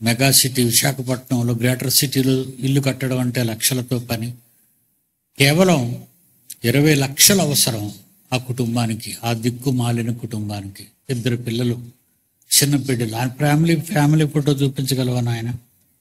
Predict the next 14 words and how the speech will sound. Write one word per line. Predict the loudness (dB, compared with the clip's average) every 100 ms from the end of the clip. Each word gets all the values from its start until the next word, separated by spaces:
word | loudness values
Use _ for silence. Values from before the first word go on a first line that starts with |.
| _ _ _ _ _ _ _ -4
ఇద్దరు | 2 2
పిల్లలు, | 2 0 0 0
చిన్న | 0 2 2
పిల్లలండి. | 0 -2 0 0 -2 -6
వాడు | -4 -2
ఎంత | 0 0 0
భక్తుడో, | -2 -4 -2 0 2 2
వాడు | 2 2
చిన్న | 0 -2 -2
పిల్లాడు. | -2 -4 -6 -10 -16 _ _ _ _ _ _ _ _ _ _ _ _ _
మంచి | 2 4 4 4
కుటుంబం, | 2 2 2 0 -2 -10 _ _ _ _ _ _ _ _ _ _ _ _
మంచి | 2 4
సేవకుడు. | 6 6 4 2 -2 -4 -6 -8